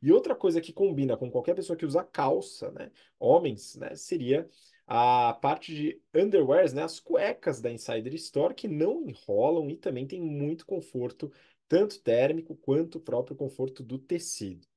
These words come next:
tá? E a Insider tá aí com seus kits pra você poder aproveitar. Então você consegue comprar alguns itens e trazer um desconto, além, claro, do desconto que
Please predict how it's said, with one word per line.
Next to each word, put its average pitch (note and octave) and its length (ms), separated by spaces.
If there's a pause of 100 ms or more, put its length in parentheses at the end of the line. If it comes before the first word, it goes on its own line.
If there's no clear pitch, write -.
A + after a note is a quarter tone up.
tá? - 220
E - 80
a C#3+ 60
Insider F3 520
tá B2+ 160
aí C3 140
com D3 180
seus E3+ 400 (340)
kits - 480 (240)
pra F#3+ 160
você A#3 240
poder - 220
aproveitar. F#3 720 (180)
Então G3 120
você G3+ 100
consegue F#3 600
comprar D3+ 400
alguns C#3+ 500
itens E3+ 360
e C#3+ 60
trazer B2+ 260
um C#3 60
desconto, G#3 400
além, G3 320
claro, A#2 380
do D3 100
desconto C3 440
que - 420